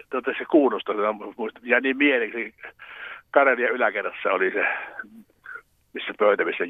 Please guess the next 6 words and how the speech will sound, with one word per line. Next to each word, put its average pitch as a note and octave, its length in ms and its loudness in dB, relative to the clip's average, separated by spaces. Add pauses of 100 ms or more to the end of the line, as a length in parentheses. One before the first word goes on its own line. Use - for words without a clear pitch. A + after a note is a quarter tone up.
(240)
juteltiin. F#2+ 720 -6 (1040)
Ku-, - 120 0 (200)
iso, D3 200 8
se C#3+ 160 4
iso E3 340 4
mies, D3 280 -2